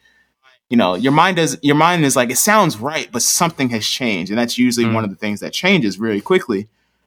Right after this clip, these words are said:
Speaker 1: Um, so my thing is I always try to make them all sound together as one, you know. So a hi-hat, it's not a chunky hi-hat. It's more like a, um,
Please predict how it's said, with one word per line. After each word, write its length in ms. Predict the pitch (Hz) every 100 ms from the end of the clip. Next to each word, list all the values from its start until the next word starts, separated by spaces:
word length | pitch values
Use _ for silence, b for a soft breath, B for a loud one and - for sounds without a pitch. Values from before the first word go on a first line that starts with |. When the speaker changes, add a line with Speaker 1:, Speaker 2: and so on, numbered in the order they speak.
| -
Speaker 1:
Um, 520 | 117 110 101 95 240 _ _ _ _ _ _ _ -
so 100 | 147
my 180 | 147 170
thing 180 | 165 143
is 80 | 131
I 100 | 139
always 340 | 147 139 123
try 200 | - 131
to 80 | 120
make 300 | 113 120 120
them 160 | 113 -
all 240 | 113 110
sound 360 | - 117 110 107
together 720 | 104 107 107 98 101 90 95 -
as 220 | 117 101
one, 500 | 98 113 90 60 107 _
you 120 | 113 107
know. 280 | 90 85
So 240 | 101 120 107
a 100 | 87
hi-hat, 640 | 98 139 127 117 95 65 -
it's 140 | - -
not 120 | 123
a 40 |
chunky 440 | - - 156 - 117
hi-hat. 540 | - 127 117 58 55 _ _ _ _ _ -
It's 140 | -
more 120 | 127
like 240 | 113 110 113
a, 840 | 107 95 95 80 - 87 65 57 -
um, 260 | - 156